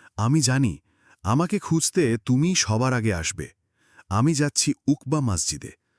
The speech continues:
আমি যদি না ফিরি, তুমি একা সেখানে যেও। তুমি আমার চেয়ে শক্তিশালী। আমি না পারলেও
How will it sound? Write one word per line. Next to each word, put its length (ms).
আমি 240
যদি 240
না 300
ফিরি, 380
তুমি 240
একা 380
সেখানে 420
যেও। 280
তুমি 240
আমার 280
চেয়ে 280
শক্তিশালী। 640
আমি 300
না 220
পারলেও 520